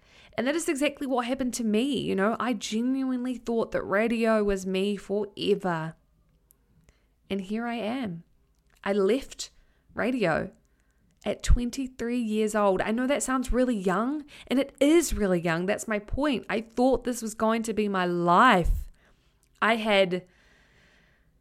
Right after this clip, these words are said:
I guess, not accepted, but I was excited to spend my life in radio.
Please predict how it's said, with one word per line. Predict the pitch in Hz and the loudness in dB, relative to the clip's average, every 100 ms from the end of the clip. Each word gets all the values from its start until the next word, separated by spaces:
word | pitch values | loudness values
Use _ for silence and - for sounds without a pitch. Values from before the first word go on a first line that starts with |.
| _ - | _ -6
I | 214 | -2
guess, | 202 208 - - - - _ - | 2 2 0 -4 -6 -12 _ -4
not | 240 311 | 0 0
accepted, | 339 - - 285 330 - 180 160 | 0 -2 -2 -2 -2 0 0 2
but | 196 | 0
I | 247 | 0
was | 311 | 0
excited | 233 - - - 247 359 440 202 170 - | -2 -4 -4 -4 -4 -2 -4 -4 -6 -6
to | 226 | -6
spend | 214 214 196 | -2 0 2
my | 180 | 2
life | 170 170 180 | 4 2 0
in | 170 | -2
radio. | 165 170 160 147 175 | 0 0 2 2 0